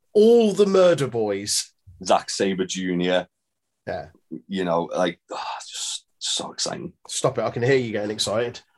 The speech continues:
Speaker 2: Um,
Speaker 1: <laughs>
Speaker 2: I just wanna see them fucking tear each other apart.
Speaker 1: <laughs>
Speaker 2: Um, so, yeah, the Aker goes for his corner drop kick. Dempsey dodges, and, like, literally before Aker's, like, kind of, like, landed on his feet,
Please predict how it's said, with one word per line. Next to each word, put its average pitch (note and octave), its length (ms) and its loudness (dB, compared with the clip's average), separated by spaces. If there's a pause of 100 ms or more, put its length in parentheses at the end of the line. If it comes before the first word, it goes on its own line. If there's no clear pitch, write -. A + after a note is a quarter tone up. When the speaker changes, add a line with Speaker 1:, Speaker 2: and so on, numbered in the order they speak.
Speaker 2:
Um, F2+ 300 4
Speaker 1:
<laughs> - 140 4
Speaker 2:
I - 500 2 (760)
just - 120 -6
wanna G2 80 4
see F#2 200 0
them F2+ 140 0
fucking - 420 -4
tear F2 380 4
each E2 120 2
other F2 120 0
apart. D2 380 0 (400)
Speaker 1:
<laughs> - 0 - (540)
Speaker 2:
Um, G2+ 260 2 (720)
so, G2 200 4
yeah, G2 220 4
the A#2 200 4 (140)
Aker A2+ 240 2
goes A2 220 0
for A2 120 0
his G#2 220 0
corner G2+ 320 -2
drop F2+ 340 -4
kick. F#2+ 240 -4
Dempsey F2+ 340 -4
dodges, F2 540 -2
and, E2+ 140 -2
like, E2+ 200 -2
literally E2+ 480 -6 (320)
before F#2 280 0
Aker's, F2 340 0
like, F2+ 180 0 (160)
kind E2 160 -2
of, D#2 60 -8
like, E2+ 160 -4
landed D#2+ 380 0
on D#2+ 80 -2
his E2 120 -6
feet, - 280 -6